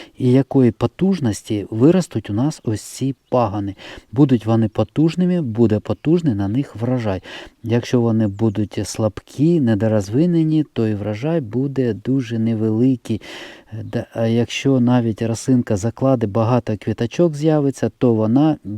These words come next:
переважно більшість з недорозвиненого пагану, квіточок скине.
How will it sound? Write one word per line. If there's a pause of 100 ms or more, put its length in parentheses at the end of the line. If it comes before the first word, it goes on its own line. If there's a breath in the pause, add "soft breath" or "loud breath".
(160)
переважно
більшість (420 loud breath)
з
недорозвиненого
пагану, (640)
квіточок (100)
скине.